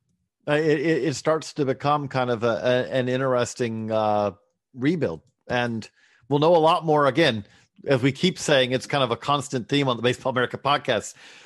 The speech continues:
We're really excited to get the minors going too, because then we're going to know we're, we're, we're, we're basing everything. We're trying to, as best we can,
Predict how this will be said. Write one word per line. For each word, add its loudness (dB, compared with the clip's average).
We're 6
really 2
excited 0
to -6
get -2
the -2
minors -2
going 0
too, 0
because -2
then -2
we're -4
going -4
to -10
know -4
we're, 0
we're, 0
we're, 0
we're 0
basing 0
everything. -2
We're 0
trying -2
to, -4
as -8
best 0
we -6
can, -2